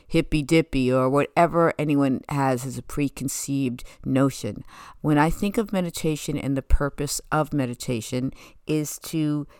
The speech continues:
clear my mind and to be open to receiving that which serves me, as opposed to having negative thoughts or thinking in a way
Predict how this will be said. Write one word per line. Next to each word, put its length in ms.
clear 460
my 280
mind 680
and 260
to 160
be 160
open 480
to 680
receiving 1120
that 320
which 200
serves 500
me, 220
as 180
opposed 560
to 320
having 380
negative 340
thoughts 680
or 140
thinking 400
in 140
a 80
way 400